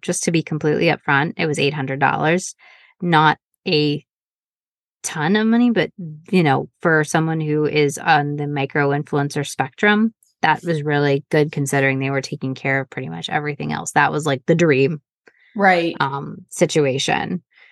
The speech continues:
Speaker 2: Right.
Speaker 1: So, um, that's what you're kind of looking at with that.
Speaker 2: And then, so with the, um, the hosted stay,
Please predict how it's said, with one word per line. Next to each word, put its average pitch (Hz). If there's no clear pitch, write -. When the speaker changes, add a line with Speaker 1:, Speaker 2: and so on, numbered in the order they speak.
Speaker 2:
Right. 165
Speaker 1:
So, 151
um, 143
that's 147
what 151
you're 143
kind 147
of 135
looking 147
at 143
with -
that. 101
Speaker 2:
And 262
then, 247
so 233
with 220
the, 214
um, 190
the 196
hosted 190
stay, 165